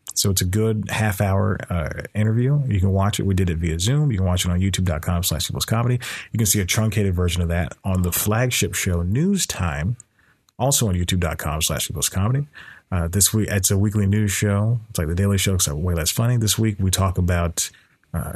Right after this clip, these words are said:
comedy theaters and improvisational theaters and how they're, and comedy clubs and how they're gonna bounce back,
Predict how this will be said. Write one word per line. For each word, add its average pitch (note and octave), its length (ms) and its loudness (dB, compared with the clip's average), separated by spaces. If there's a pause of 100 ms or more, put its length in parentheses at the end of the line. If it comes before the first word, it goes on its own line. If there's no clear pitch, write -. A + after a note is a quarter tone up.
comedy A#2 640 0
theaters D#2+ 760 -2
and E2 240 0
improvisational G2+ 1000 2
theaters F#2 420 -2
and E2+ 120 -2
how G2 320 2
they're, F#2 200 2
and E2+ 200 -4
comedy G#2 260 0
clubs E2+ 320 -2
and E2+ 80 0
how F#2 120 0
they're F#2+ 100 2
gonna F#2 160 2
bounce E2 260 -2
back, - 340 -6